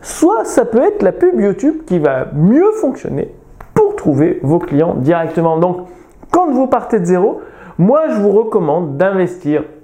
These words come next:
dans la publicité. Ça vous permettra d'avoir vos premiers clients tout de suite. Généralement, c'est en deux, trois jours, vous obtenez vos premiers clients,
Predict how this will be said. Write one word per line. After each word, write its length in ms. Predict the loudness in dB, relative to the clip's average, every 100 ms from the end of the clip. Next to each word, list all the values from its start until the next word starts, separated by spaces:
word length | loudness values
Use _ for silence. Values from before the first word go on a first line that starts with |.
| _ _ -20 -20 -20 -20 -4
dans 260 | 2 2 0 0
la 200 | 2 2
publicité. 680 | 0 0 -2 -4 0 0 0
Ça 220 | 0 0
vous 140 | 2
permettra 520 | 0 0 2 0 0 0
d'avoir 360 | 2 2 0
vos 160 | 0 -2
premiers 520 | -4 -2 0 2 0
clients 420 | -2 -2 -2 -2 -10 -16 -2
tout 160 | -2
de 40 | -2
suite. 400 | -2 -4 -4 -10 -20 -14
Généralement, 800 | -2 0 2 2 0 0 0 0
c'est 180 | -2 -2
en 180 | 0 -2
deux, 280 | 0 0
trois 240 | 0 0 0
jours, 260 | 2 0
vous 260 | 0 -2 0
obtenez 380 | -2 -2 0 2
vos 180 | 2 -2
premiers 360 | -2 -2 -2
clients, 500 | -4 -2 0 0 -4